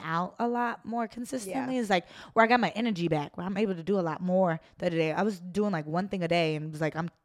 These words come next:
Speaker 1: tired."
Speaker 2: <laughs>
Speaker 1: I said, "Mom, I'm either," I mean, I'm not, but sh-, we're not gonna talk about it. But I'm like, "I feel like I'm either with child or I'm old as hell. Like, what the fuck's going
Speaker 2: <laughs>
Speaker 1: on?" So I was like, I was like, "Uh-uh, no, take me." <laughs> Uh-huh.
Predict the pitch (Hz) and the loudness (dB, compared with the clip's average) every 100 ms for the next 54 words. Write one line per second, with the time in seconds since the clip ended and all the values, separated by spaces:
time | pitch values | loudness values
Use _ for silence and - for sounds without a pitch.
0 | _ - - 160 165 147 - - 427 - | _ -16 -2 2 4 2 -2 -6 -8 -8
1 | - - 208 214 190 185 - 185 202 240 | -12 -4 0 4 4 4 -8 -4 -2 0
2 | 196 196 190 - 202 185 185 175 165 156 | 0 0 -2 -4 -2 4 4 6 2 -2
3 | - _ _ _ _ _ - 175 170 143 | -8 _ _ _ _ _ -4 -2 -2 -6
4 | 147 147 143 165 220 - - 165 156 _ | -6 -4 -2 -4 -6 -12 0 0 0 _
5 | - - - 165 147 143 143 147 160 160 | -14 -12 -8 -6 -6 -6 -10 -6 -6 -4
6 | 160 190 _ - 196 233 233 233 - 269 | -8 -8 _ -6 -4 -4 -4 -6 -2 0
7 | 254 247 247 247 208 208 - 277 294 349 | 0 0 0 0 2 2 4 8 12 12
8 | 381 453 - 277 302 269 330 - 330 381 | 12 12 12 12 12 12 12 12 12 12
9 | 370 381 415 320 202 220 233 349 392 - | 12 12 12 12 12 12 8 12 12 12
10 | 381 381 349 392 381 220 185 185 - - | 12 12 12 12 12 12 10 2 -10 -16
11 | - - 285 302 311 285 - - 339 - | -12 6 8 8 8 4 2 0 4 4
12 | - 349 339 302 254 311 254 196 196 294 | 6 6 8 6 6 6 8 6 6 4
13 | 302 277 - 285 254 302 247 | 4 -4 2 2 4 4 2